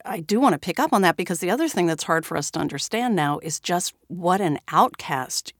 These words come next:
you would have been in the nineteenth century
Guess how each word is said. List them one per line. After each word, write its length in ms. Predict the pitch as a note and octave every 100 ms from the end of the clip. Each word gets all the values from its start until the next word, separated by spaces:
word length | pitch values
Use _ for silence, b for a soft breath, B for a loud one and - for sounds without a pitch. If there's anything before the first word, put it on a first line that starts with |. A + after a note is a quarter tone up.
| _
you 280 | A3 F#3+ G3
would 200 | F#3 F3
have 180 | D3+ C#3+
been 480 | F#3+ G3+ C#3 C3+ B B B B _
in 220 | F3+ F#3+
the 80 | F#3
nineteenth 380 | E3+ D#3 D#3+ D3+
century 580 | - D3 - C#3 C3